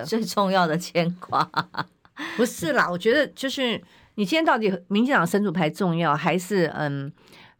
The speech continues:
Speaker 2: 台湾的长治久安、台湾的产业的发展，哈，更重要？我觉得这，
Speaker 1: 当然。
Speaker 2: 这是很好取舍问题，它到底有什-，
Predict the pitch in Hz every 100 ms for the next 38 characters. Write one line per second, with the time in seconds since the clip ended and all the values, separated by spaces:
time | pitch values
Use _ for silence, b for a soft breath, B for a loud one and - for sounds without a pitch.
0 | _ _ - 190 208 226 208 180 170 196
1 | 220 180 151 - 143 151 165 - 156 170
2 | 190 180 151 - - 170 185 170 151 -
3 | 151 175 175 131 - b b b 165 143
4 | - _ _ _ _ _ _ _ _ 277
5 | 208 190 175 156 139 131 190 320 370 160
6 | 131 403 440 403 349 381 415 220 - 302
7 | 320 208 254 233 226 302 349 320 254 -
8 | 190